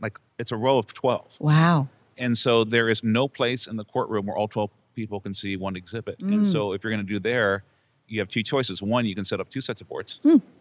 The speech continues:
Speaker 1: or you can do it to one, one third of the jury and then do it to the next third. And so we learned to, like, hold the exhibit
Speaker 2: Mm-hmm.
Speaker 1: and, you know, get up and show it to these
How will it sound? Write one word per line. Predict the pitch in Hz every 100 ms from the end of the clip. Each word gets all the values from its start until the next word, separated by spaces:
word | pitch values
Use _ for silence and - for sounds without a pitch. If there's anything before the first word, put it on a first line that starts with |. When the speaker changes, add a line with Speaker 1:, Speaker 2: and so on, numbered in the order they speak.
| _ _ -
Speaker 1:
or | 117 120 107 113
you | 107 101
can | 98 92 92 _
do | 113 127 131
it | - _ _
to | -
one, | 104 123 131 _ -
one | 127 135 131
third | 139 139
of |
the | 127
jury | 131 135 143 139 _
and | 104
then | 98
do | 98
it | 104
to | 104
the |
next | 110 - -
third. | 117 117 107
And | 104
so | - 107
we | 107 104 101 -
learned | 113 110 101
to, |
like, | 101 95
hold | 110 110 123
the |
exhibit | 131 120 113 127 -
Speaker 2:
Mm-hmm. | 190 165 151 - _ _
Speaker 1:
and, | 113 104 101 101 95 _ - -
you |
know, | 98
get | 98 113
up | 113 - _ _ -
and | 104 95 98
show | 104 104
it | -
to | 98 95
these | 101 117 -